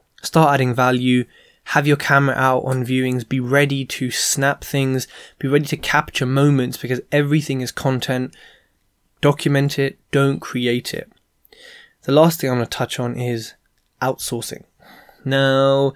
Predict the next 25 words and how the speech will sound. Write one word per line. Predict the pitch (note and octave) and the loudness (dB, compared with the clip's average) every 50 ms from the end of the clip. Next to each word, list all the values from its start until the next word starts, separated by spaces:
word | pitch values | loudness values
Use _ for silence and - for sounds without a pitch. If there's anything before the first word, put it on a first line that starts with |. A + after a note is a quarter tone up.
| - - - - - - - - - _ _ | -8 -18 -20 -20 -20 -20 -20 -20 -20 _ _
social | _ - E4+ D#4+ - F#4+ | _ 0 2 2 4 4
media | E4 E4 D#4 C4+ | 4 4 4 2
can | - - - D#3 D3+ | 0 2 2 2 4
be | C#3+ | 4
outsourced. | C#3 C3+ C#3 D#3 - - D#3 - A#3+ - - | 4 4 4 2 2 0 0 0 0 0 0
Of | D#3 D3+ | -2 -2
course, | - - - C4+ B3 - - | 0 0 0 0 2 0 -2
you | |
can | E3 - D3+ C3+ | 0 0 0 0
hire | A#2 D3 D3 D3+ D3 | 2 2 2 2 2
someone, | C#3+ - D#3 D3 D3 D3 D3 D3+ D#3 E3 D#3+ | 0 0 0 0 2 2 2 2 2 0 -2
hire | - - - C3 C3 B2+ B2+ | -4 -6 -4 -4 -2 -2 -4
a | B2 | -2
graduate, | - C3+ C3 C3+ C3 - C3+ C3+ C3+ - | 2 2 2 2 2 0 0 0 0 0
whatever, | D#3+ F#3 G3+ G3+ G3 F#3 F#3+ F#3 | 0 2 4 4 4 4 2 0
someone | F3+ - E3 D#3+ E3 D#3+ | 0 0 0 0 0 0
on | D3 | 0
Fiverr | C#3+ - - C#3+ C#3+ C#3 C3 C3 - | -2 -2 0 0 0 0 0 -2 -4
to | - C3+ | -4 -4
basically | C3 C3+ C3 - - B2+ | -2 -2 -2 -2 -4 -4
manage | B2+ C3+ C#3 C#3+ D3 C#3+ C#3 B2+ C#3+ | 0 2 2 2 4 2 2 2 0
it, | C3+ C3+ C3+ - - _ - - - - - - - _ _ _ | 0 0 -2 -4 -6 _ -20 -20 -20 -20 -20 -20 -20 _ _ _
write | B2+ B2+ C#3+ D3 D3 | 0 2 4 4 4
your | D#3+ C#3+ C#3 | 2 0 0
content, | C#3 - - - D3 C#3+ C3+ - - - C3+ C3 C3 C3 B2+ - - | 0 -4 -2 2 2 2 2 2 0 0 0 0 0 -2 -6 -8 -12